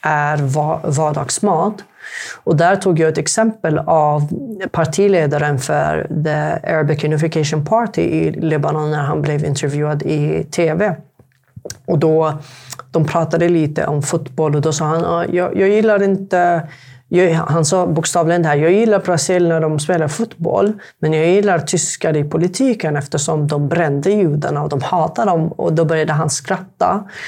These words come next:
Programledaren skrattar lite och sen går de över till nästa ämne. Och jag ställde en fråga,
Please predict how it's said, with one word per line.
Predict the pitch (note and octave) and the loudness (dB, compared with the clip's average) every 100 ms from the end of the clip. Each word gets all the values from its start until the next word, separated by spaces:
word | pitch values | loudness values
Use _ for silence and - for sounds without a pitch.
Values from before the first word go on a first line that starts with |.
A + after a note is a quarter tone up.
| - - - | -12 -14 -10
Programledaren | - E3 G3+ A3+ A3 F3 E3 D#3 | 0 2 4 4 4 2 2 0
skrattar | D3 - F#3 - F#3+ | -2 -2 -4 0 0
lite | F#3 D3+ D3 F#3 | 2 0 0 0
och | G3 D#3+ | 0 0
sen | E3+ D3+ | 0 2
går | D3+ | 2
de | D3 D3+ | 0 0
över | D#3+ D3 D3 F#3 | 0 0 0 0
till | F#3+ D3+ D3 D#3+ - - | 0 -2 -2 -2 -6 -8
nästa | - D#3 - - | -4 -2 -2 -2
ämne. | D#3+ F3+ G3 - _ - - - - - | 0 0 0 -6 _ -20 -20 -20 -16 -6
Och | D3+ D#3+ | -2 2
jag | E3+ E3+ E3+ - | 2 2 0 -4
ställde | - F#3 E3+ | -2 0 2
en | F3+ | 2
fråga, | F3 F3+ E3+ E3 | 2 0 2 0